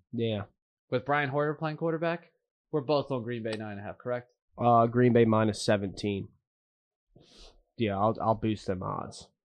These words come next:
Speaker 1: This won't even be fucking close.
Speaker 2: Oh,
Speaker 1: Thirty-eight to ten.
Speaker 2: no, no. They gave the kiss of death now. You went
Speaker 1: There.
Speaker 2: fucking seventeen. Jesus.
Speaker 1: You gotta go big.
Speaker 2: Chiefs Buccaneers has officially moved to a pick 'em.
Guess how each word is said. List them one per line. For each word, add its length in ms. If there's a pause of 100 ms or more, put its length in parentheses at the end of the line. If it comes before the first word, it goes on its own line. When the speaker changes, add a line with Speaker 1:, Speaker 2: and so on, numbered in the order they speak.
(600)
Speaker 1:
This 200
won't 260
even 220
be 100
fucking 500
close. 560 (360)
Speaker 2:
Oh, 120
Speaker 1:
Thirty-eight 600
to 80
ten. 420
Speaker 2:
no, 280 (160)
no. 640 (720)
They 120
gave 260
the 100
kiss 200
of 100
death 240
now. 420 (840)
You 100
went 180
Speaker 1:
There. 80
Speaker 2:
fucking 320
seventeen. 640
Jesus. 680 (100)
Speaker 1:
You 140
gotta 200
go 160
big. 340 (600)
Speaker 2:
Chiefs 460
Buccaneers 640
has 100
officially 460
moved 320
to 200
a 200
pick 260
'em. 300